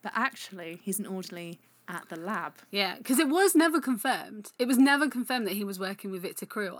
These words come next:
Speaker 2: ever. Like, they were very clever in the way that they dropped it, because they said he worked at the psychiatric hospital, and then they said that Victor Creel was in a psychiatric hospital.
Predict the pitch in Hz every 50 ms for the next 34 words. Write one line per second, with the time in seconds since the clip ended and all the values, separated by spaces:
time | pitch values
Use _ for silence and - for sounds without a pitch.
0 | - _ 196 202 196 - - - - - - _ _ _ _ _ _ _ _ _
1 | _ _ 196 180 190 - _ _ _ _ _ _ _ _ _ _ _ - 202 233
2 | 233 247 240 226 208 _ 240 220 226 220 214 202 - - 220 208 190 196 196 190
3 | 185 180 180 185 185 180 180 - 170 175 175 - 180 165 - - - - 165 147
4 | 240 185 190 - 196 175 - 165 175 165 - 180 165 156 - - 170 165 165 165
5 | 160 - - - - - - 175 - - - - - 214 196 208 - 196 175 185
6 | 185 - - - 190 156 170 180 170 160 165 170 165 - - 165 165 135 147 165
7 | - - - _ - - 175 165 156 160 160 156 - - - - _ _ _ _
8 | _ _ _ _ _ _ _ _ 247 240 233 190 165 160 165 156 _ _ _ -
9 | 190 - - 175 147 - 175 147 143 - 135 170 160 - - - 170 - 170 160
10 | 156